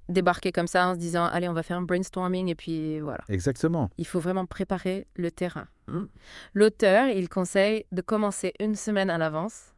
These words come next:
Speaker 2: Ah ouais, quand même.
Speaker 1: de bien choisir les participants,
Speaker 2: Mhm.
Speaker 1: de définir le contexte, et cetera.
Speaker 2: Ouais, c'est un peu comme quand on prépare un plat.
Speaker 1: Oui, tout à fait.
Speaker 2: On prend le temps de choisir les bons ingrédients
Speaker 1: Hmm.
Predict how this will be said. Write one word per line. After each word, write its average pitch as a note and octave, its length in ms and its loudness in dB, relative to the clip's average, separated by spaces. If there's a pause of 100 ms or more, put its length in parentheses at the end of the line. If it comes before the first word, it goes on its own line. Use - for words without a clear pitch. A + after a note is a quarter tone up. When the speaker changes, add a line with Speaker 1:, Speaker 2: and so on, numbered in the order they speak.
(100)
Speaker 2:
Ah D3 140 2
ouais, F2+ 220 -2
quand G2 200 0
même. F#2+ 160 0
Speaker 1:
de G3 140 2
bien F#3 340 0
choisir G3 540 2
les G3 180 -2
participants, G#3+ 800 -6 (180)
Speaker 2:
Mhm. F#3+ 680 -4
Speaker 1:
de F#3+ 80 2
définir G3 400 0
le F#3 100 0
contexte, F#3+ 640 -2
et A3 100 -6
cetera. E3+ 480 -6
Speaker 2:
Ouais, D4 120 -4
c'est - 160 -4
un - 40 -2
peu A3 140 -4
comme F#3 180 0
quand F#3 160 0
on F#3 80 0
prépare E3+ 380 0
un D3+ 80 -2
plat. C3 260 0 (300)
Speaker 1:
Oui, D#4+ 280 2 (120)
tout G3+ 120 -6
à G#3+ 80 -4
fait. G#3+ 200 -2 (280)
Speaker 2:
On F2+ 100 0
prend A2+ 200 0
le G2 120 0
temps D3+ 400 0 (680)
de F2+ 160 2
choisir A#2 580 4
les F2+ 100 4
bons A2 260 2
ingrédients A#2 500 2 (220)
Speaker 1:
Hmm. C#4 460 0